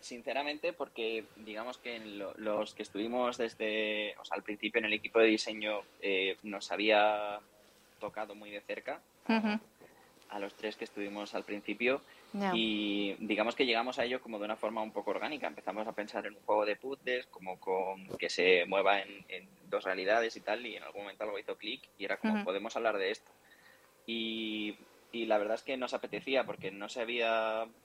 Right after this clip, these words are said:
Speaker 1: eh, contado en el, en el mundo de los videojuegos ni tratado este, este tema y, y queríamos intentar, pues eso, visibilizar y,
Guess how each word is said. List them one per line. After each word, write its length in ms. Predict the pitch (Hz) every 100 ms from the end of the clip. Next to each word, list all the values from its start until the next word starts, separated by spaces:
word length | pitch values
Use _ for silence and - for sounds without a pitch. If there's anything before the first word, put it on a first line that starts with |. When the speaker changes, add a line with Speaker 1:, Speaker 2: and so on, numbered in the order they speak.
| - _ _ _ - - -
Speaker 1:
eh, 360 | 98 98 101 95
contado 400 | 107 104 107 113
en 80 | 110
el, 280 | 107 101 101
en 100 | 104
el 120 | 107
mundo 240 | 107 110 104
de 60 |
los 140 | 104 104
videojuegos 520 | 101 101 127 123 107
ni 80 | 92
tratado 480 | - 85 101 98 104
este, 680 | - - 104 107 104 104 110
este 200 | - 107
tema 300 | 123 123 151 _ _ _ - _ _ -
y, 760 | 113 104 98 98 92 82 -
y 140 | - 104
queríamos 480 | 104 98 101 107 110
intentar, 500 | 104 101 104 110 110
pues 160 | 101
eso, 260 | 101 104 87
visibilizar 1120 | 101 104 - 101 98 95 110 110 113 120 120 117
y, 440 | 101 101 98 92